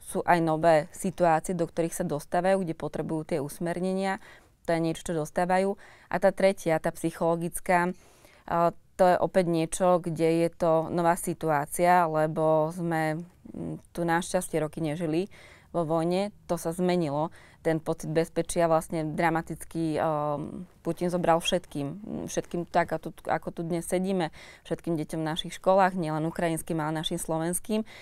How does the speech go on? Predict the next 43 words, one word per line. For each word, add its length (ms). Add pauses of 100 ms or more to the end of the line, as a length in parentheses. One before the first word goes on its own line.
(300)
A 80
toto 160
je 80
tá 80
tretia, 540
na 100
ktorú 320
musíme 220
veľmi 180
popracovať, 640
a 80
to 160
je 80
práve 300
duševné 400
zdravie, 340
o 80
ktorom 300
sa 100
začalo 460
hovoriť 260
veľmi 320
intenzívne 480
počas 320
pandémie. 640 (720)
A, 480
a 120 (280)
oveľa 320
intenzívnejšie 560
sa 160
bude, 260
e, 120 (340)
na 160
ňom 160
pracovať. 400
Ja 140
verím, 420
že 80
aj 160
ďalej, 300
že 80
sa 40
z 60